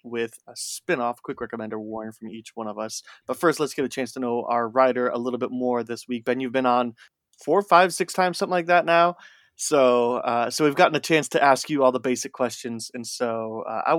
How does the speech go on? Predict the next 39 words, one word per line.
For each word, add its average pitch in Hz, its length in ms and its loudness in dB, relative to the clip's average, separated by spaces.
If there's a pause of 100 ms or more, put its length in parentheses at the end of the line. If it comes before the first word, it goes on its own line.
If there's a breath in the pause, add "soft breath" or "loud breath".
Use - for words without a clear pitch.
(140)
I, 151 420 8 (280)
I, 147 240 6
I - 20 2
figure 165 220 0
something 180 200 0
we 185 60 0
could 151 220 -4
do 156 380 0 (600 loud breath)
is 139 220 2
a 147 40 2
little 240 260 2
bit 240 320 2
of 156 140 4
something 165 300 -2
we 147 80 0
haven't 180 200 2
done 160 140 4
with 139 140 0
a 131 60 0
guest 117 280 0
yet, 120 240 -2
but 131 80 0
I 139 100 4
have 175 340 2
here 151 280 -2
a 139 60 2
list 135 300 0
of 131 360 2
one, 170 320 -4
two, 160 260 -10
three, 143 280 -12
four, 131 340 -4
five, 127 340 -8
six, - 360 -14
seven, 113 300 -10 (160)
eight 185 380 -4 (520 soft breath)
descriptions 131 760 0
that 123 180 2
are, 120 400 2